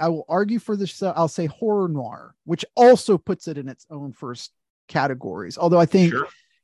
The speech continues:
Speaker 1: I think that, uh, Hangover Square, uh, which is a British film, is also in that sort of category as well, kind of a Jekyll and Hyde situation.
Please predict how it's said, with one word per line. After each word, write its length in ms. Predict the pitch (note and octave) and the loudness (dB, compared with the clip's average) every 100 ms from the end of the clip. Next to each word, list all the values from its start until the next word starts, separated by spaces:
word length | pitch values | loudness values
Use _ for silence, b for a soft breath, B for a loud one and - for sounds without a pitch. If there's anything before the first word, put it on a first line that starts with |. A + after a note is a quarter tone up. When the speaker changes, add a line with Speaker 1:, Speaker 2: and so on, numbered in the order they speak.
| _ - | _ 4
Speaker 1:
I 120 | D#3+ | 4
think 320 | - G#3 - | 6 4 4
that, 720 | D3+ E3+ E3 D#3 - - - _ _ _ _ _ _ _ _ _ _ | 2 4 4 2 -2 -12 -18 _ _ _ _ _ _ _ _ _ _
uh, 320 | D3+ D3 C#3+ - | 0 2 2 -2
Hangover 640 | - F#3+ G#3 G#3+ G3 E3+ | 0 2 4 4 4 4
Square, 800 | - - D#3+ D#3+ D3 C3+ C#3 D#3+ _ _ _ | -2 -10 -4 -4 -2 -6 -8 -12 _ _ _
uh, 160 | C#3 C#3+ | -10 -8
which 200 | D3+ D#3+ | -6 -8
is 120 | C3+ | -8
a 40 | C3 | -8
British 400 | D#3 D#3+ C#3+ - | -4 -4 -6 -10
film, 480 | C#3+ C3 B2+ B2+ | -10 -8 -8 -8
is 140 | A2 - | -10 -10
also 520 | - D3 C#3+ C#3+ C3 | -4 -2 -2 -6 -4
in 100 | C3 | -4
that 200 | B2 A2+ | -6 -10
sort 320 | - - C3+ | -14 -8 -8
of 120 | B2 | -8
category 540 | - D3 C3+ B2 B2+ A#2+ | -6 -4 -4 -4 -4 -4
as 140 | B2 | -6
well, 160 | C#3+ B2+ | -6 -6
kind 260 | - D3 | -2 -2
of 80 | C3+ | -2
a 60 | B2+ | -4
Jekyll 440 | A#2 C#3 - B2 | -4 -4 -4 -12
and 100 | A#2 | -10
Hyde 320 | A#2+ C3 B2+ | -8 -8 -8
situation. 840 | - - - C#3 A#2+ C3 - A#2+ | -14 -20 -18 -12 -10 -10 -10 -10